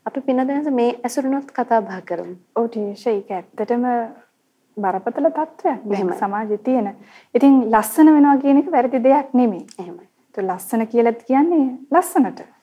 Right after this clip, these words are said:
Speaker 2: එතකොට ඔහොම වෙනකොට දැන් කියනවා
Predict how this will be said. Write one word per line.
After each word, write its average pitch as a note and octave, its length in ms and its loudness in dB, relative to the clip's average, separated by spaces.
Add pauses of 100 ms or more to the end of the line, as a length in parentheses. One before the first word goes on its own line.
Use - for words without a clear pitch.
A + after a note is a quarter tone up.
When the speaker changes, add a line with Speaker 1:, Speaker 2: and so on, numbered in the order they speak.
(540)
Speaker 2:
එතකොට A#3 420 2
ඔහොම C4 380 4
වෙනකොට C4+ 420 2
දැන් C4 180 4
කියනවා B3 420 2